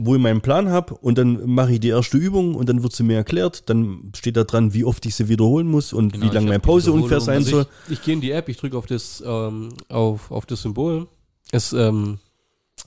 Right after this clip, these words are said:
Speaker 3: gibt so eine kleine Übersicht, ein Dashboard, wie es vorher schon erklärt hat. Ähm,
Speaker 2: Infotafel.
Speaker 3: <laughs> Ich kann quasi auf den Trainingstag
Speaker 1: Dashboard.
Speaker 3: gehen, dann wähle ich den aus, da stehen meine ganzen Übungen drin, dann wähle ich die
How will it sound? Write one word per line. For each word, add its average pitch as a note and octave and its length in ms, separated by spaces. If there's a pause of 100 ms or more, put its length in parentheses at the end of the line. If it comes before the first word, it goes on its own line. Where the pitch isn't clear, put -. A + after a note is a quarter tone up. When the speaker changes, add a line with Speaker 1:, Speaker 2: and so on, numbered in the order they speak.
(140)
Speaker 3:
gibt - 180
so C3 80
eine G#2+ 140
kleine G#2+ 220
Übersicht, D3+ 500
ein A2+ 80
Dashboard, B2 380
wie B2 60
es A#2 80
vorher A#2 180
schon A2+ 160
erklärt C3 260
hat. C#3 160 (600)
Ähm, A#2 260
Speaker 2:
Infotafel. C3 960 (240)
Speaker 3:
<laughs> - 160 (1000)
Ich A2+ 120
kann C3 340
quasi B2+ 260
auf G#2+ 160
den A#2 340
Trainingstag D#3+ 680
Speaker 1:
Dashboard. B2+ 140
Speaker 3:
gehen, F3 320 (840)
dann A#2+ 180
wähle A#2+ 140
ich A#2 80
den A2 140
aus, D#3 400
da A#2+ 200
stehen A#2+ 180
meine A2+ 200
ganzen A2 260
Übungen D3+ 340
drin, D3 240
dann A#2 140
wähle A#2 140
ich A2+ 80
die B2 100